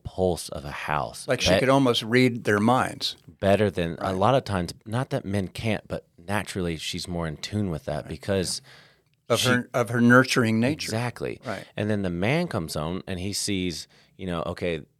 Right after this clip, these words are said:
Speaker 2: This needs to be fixed.
Speaker 1: Exactly. I come home and my front door
Speaker 2: <laughs>
Speaker 1: was broken, lo-, luckily broken, locked. Like, it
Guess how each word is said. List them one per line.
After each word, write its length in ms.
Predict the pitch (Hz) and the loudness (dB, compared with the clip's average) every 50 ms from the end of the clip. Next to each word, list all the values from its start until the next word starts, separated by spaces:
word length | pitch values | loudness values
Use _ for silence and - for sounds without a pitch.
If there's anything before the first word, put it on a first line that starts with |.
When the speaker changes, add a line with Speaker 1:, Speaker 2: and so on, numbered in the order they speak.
| _ _ _ _ | _ _ _ _
Speaker 2:
This 160 | - 104 - - | -4 -4 -2 0
needs 180 | 110 104 101 - | -2 -2 -2 -4
to 40 | |
be 120 | 110 104 98 | -4 -6 -8
fixed. 340 | - - - 113 - - 101 | -6 -4 -4 -4 -4 -4 -6
Speaker 1:
Exactly. 480 | 95 80 73 82 104 104 95 - 78 73 | -8 -6 0 4 4 4 4 4 0 -2
I 100 | 85 95 | -2 -2
come 200 | 95 - 107 95 | -2 0 -2 -2
home 320 | 82 90 92 90 92 95 85 - | 0 0 0 2 0 0 -2 -4
and 160 | 90 87 85 | -4 -2 -2
my 120 | 80 80 | -2 -2
front 400 | 78 - - - 110 104 - 90 80 | -2 -2 0 2 2 2 2 0 0
door 360 | 98 95 104 101 95 90 - - | 2 4 4 4 4 2 0 -2
Speaker 2:
<laughs> 100 | 226 143 | -8 -6
Speaker 1:
was 160 | 80 87 80 82 | -4 -4 -4 -4
broken, 580 | - - - 85 95 95 - - 95 87 87 87 - - - - - - - 92 | -4 -2 2 4 4 4 6 4 2 2 0 -2 -6 -8 -10 -12 -14 -14 -4 4
lo-, 180 | 95 110 107 - | 6 8 8 8
luckily 420 | - 95 107 110 107 - 101 92 85 | 6 6 6 6 6 6 4 2 2
broken, 520 | 76 - - 95 95 90 - 90 80 76 73 | 2 2 4 6 6 6 6 2 0 0 -2
locked. 500 | 71 80 90 87 80 73 - - - - | 2 6 6 6 6 4 0 -6 -8 -8
Like, 160 | 82 - - | -6 -4 -4
it 120 | 87 - | -6 -6